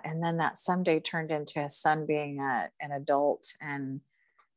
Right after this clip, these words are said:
him still not being able to find the time. And then his son had sort of moved on with his life, and now he finally had the time to spend with him. And, and I think that those, those poignant, uh, lyrics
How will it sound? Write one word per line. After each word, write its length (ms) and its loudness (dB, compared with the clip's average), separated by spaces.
him 240 2
still 340 4
not 260 0
being 120 2
able 240 0
to 60 -8
find 260 0
the 40 -6
time. 400 -2
And 120 -2
then 240 -2
his 160 2
son 240 4
had 300 -2
sort 220 2
of 100 -4
moved 320 4
on 300 4
with 180 0
his 220 2
life, 380 4
and 140 -6
now 240 2
he 160 -2
finally 320 -2
had 200 -4
the 100 2
time 340 -4
to 80 -4
spend 320 0
with 240 2
him. 240 -4
And, 240 -4
and 80 -2
I 60 2
think 440 8
that 440 8
those, 760 6
those 560 4
poignant, 1000 0
uh, 220 -4
lyrics 1000 2